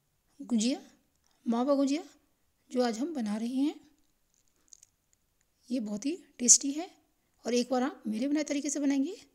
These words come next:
तो आपको ये रेसिपी बहुत पसंद आएगी और बहुत ही जल्दी झटपट तैयार हो जाती है।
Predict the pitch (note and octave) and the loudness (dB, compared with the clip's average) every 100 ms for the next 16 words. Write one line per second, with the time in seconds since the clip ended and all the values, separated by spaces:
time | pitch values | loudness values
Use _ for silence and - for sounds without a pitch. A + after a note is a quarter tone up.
0 | _ - - G#3 C4 A3 G3 - A4+ - | _ -20 -14 -8 -4 -2 -2 -4 -6 -6
1 | A3 - G#3+ G3+ F3 D#3+ - _ _ _ | -8 -6 -6 -4 -6 -8 -16 _ _ _
2 | _ _ _ - A3+ A#3 A#3+ A3 F#4+ G4+ | _ _ _ -12 -8 -4 -2 -2 -4 -6
3 | B3 G#3 B3 A3 C4+ C#4 D4+ | -6 -6 -4 -2 -2 -4 -4